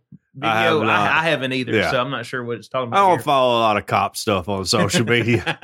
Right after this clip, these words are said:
Speaker 1: <laughs>
Speaker 2: Very toxic situation when you wade into those waters, so I just stay away from 'em.
Speaker 1: Uh, "You can't give me a living wage.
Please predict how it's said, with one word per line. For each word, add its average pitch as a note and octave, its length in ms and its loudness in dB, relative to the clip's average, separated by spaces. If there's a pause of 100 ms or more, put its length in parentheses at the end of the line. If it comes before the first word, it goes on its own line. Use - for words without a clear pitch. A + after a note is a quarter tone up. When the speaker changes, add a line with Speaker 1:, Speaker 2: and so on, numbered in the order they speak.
(100)
Speaker 1:
<laughs> D#3+ 140 -4
Speaker 2:
Very D3+ 220 2
toxic B2+ 640 -2
situation B2+ 760 0
when A#2 100 0
you A#2 140 0
wade A#2 260 2
into A2+ 220 0
those A#2 260 2
waters, B2+ 540 0
so A#2+ 120 0
I A#2 140 2
just A2+ 140 -2
stay G#2+ 180 0
away G2+ 300 0
from F2 280 -6
'em. E2+ 120 -10 (400)
Speaker 1:
Uh, B2+ 140 0
"You D3+ 320 0
can't A3 360 0
give F#3 220 4
me F3+ 220 0
a B2+ 80 2
living D#3 420 0
wage. A2+ 680 -6